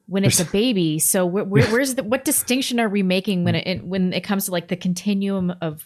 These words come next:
Speaker 1: growth?
Speaker 2: What is fully formed about a newborn? Yeah. What is
Speaker 1: Yeah.
Speaker 2: fully formed about a five-year-old, for that matter? Not fully formed, but a bullet in the back of his head. That's enough for him.
Speaker 1: This is so disturbing.
Speaker 2: So, uh,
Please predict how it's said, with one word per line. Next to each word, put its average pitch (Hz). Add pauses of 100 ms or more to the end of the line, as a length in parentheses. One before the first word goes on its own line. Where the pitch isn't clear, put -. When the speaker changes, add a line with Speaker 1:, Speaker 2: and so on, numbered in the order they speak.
Speaker 1:
growth? -
Speaker 2:
What 139
is 202
fully 170
formed 156
about 123
a 113
newborn? 95
Yeah. 104
What 135
is 180
Speaker 1:
Yeah. 302
Speaker 2:
fully 165
formed 156
about 135
a -
five-year-old, 123
for 110
that 78
matter? 67 (1000)
Not 139
fully 170
formed, 143
but 147
a 123
bullet 131
in 117
the 113
back 117
of 131
his 120
head. 104 (260)
That's 110
enough 120
for 101
him. 87 (480)
Speaker 1:
This 247
is 269
so 330
disturbing. 185 (560)
Speaker 2:
So, 69 (460)
uh, 82